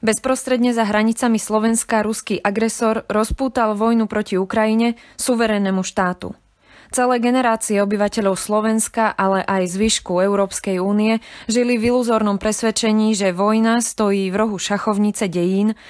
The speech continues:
a je len nepríjemnou spomienkou na niečo neosobné a síce zlé,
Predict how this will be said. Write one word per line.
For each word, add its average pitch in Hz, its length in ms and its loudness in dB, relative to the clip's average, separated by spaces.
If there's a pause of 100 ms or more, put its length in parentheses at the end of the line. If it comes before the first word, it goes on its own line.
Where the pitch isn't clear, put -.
(160)
a 208 160 0
je 226 80 2
len 226 160 2
nepríjemnou 240 560 0
spomienkou 226 640 0
na 214 160 0
niečo 214 320 -2
neosobné 208 800 0
a 185 320 -2
síce 214 320 -2
zlé, 190 480 0